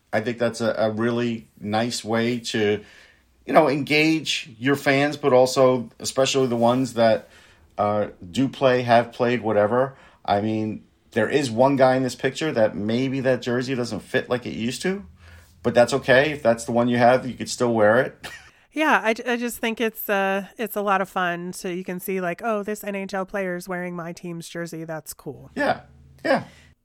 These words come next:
Speaker 2: That'll do it for today's show. We will be back again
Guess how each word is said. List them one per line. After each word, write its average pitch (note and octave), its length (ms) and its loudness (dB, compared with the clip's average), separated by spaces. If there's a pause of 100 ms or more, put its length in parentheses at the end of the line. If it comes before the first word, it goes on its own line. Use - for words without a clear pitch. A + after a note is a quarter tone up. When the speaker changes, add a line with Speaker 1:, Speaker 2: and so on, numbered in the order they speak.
(120)
Speaker 2:
That'll B3+ 340 0
do A3+ 240 2
it A#3 320 -2
for G#3 680 0
today's G3 360 -2
show. A3 440 0
We A#3+ 100 -2
will G3+ 140 -2
be G3 140 -2
back F3+ 260 0
again F3+ 420 -6